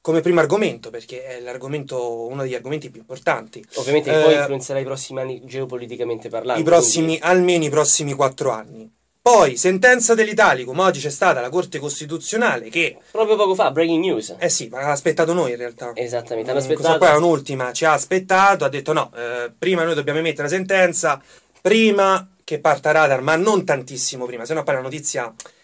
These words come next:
Speaker 1: diventa, sai, vecchia.
Speaker 2: Obsoleta.
Speaker 1: Obsoleta.
Speaker 2: E quindi una sentenza da una parte sull'Italicum e dall'altra parte sempre la Corte Suprema, ehm, in questo caso inglese, ci delizia con un'altra sentenza molto interessante sul Brexit.
Speaker 1: È la settimana delle Corti Supreme in Europa.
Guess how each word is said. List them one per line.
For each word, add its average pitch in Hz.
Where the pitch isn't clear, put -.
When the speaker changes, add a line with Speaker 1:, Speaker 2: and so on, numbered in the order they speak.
Speaker 1:
diventa, 127
sai, 127
vecchia. 123
Speaker 2:
Obsoleta. 135
Speaker 1:
Obsoleta. 117
Speaker 2:
E 156
quindi 196
una 165
sentenza 170
da 131
una 139
parte 139
sull'Italicum 202
e 170
dall'altra 170
parte 180
sempre 156
la 131
Corte 139
Suprema, 131
ehm, 98
in 117
questo 139
caso 135
inglese, 175
ci -
delizia 165
con 131
un'altra 139
sentenza 147
molto 139
interessante 139
sul 123
Brexit. -
Speaker 1:
È 190
la 139
settimana 190
delle 120
Corti 147
Supreme 165
in 120
Europa. 117